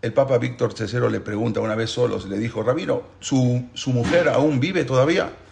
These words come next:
¿Cuántos hijos tiene, Rabino?". Entonces él le dijo, "Tengo cuatro hijos, tengo, y dos hijas.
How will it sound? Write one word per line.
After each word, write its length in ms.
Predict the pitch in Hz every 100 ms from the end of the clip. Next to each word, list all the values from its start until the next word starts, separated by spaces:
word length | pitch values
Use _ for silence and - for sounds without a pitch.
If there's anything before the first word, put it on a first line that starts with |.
| - - - - - -
¿Cuántos 420 | - 208 226 175 185
hijos 300 | 180 151 -
tiene, 920 | 147 135 120 117 110 107 104 104 104
Rabino?". 460 | 110 135 113 110 - - - -
Entonces 260 | - 202 208
él 80 | 196
le 80 |
dijo, 220 | 208 156 143
"Tengo 260 | 175 156
cuatro 320 | 165 165 139
hijos, 440 | 151 131 131 127 - - - -
tengo, 580 | 127 123 117 110 110 -
y 80 | 120
dos 200 | 123 170
hijas. 360 | 175 117 117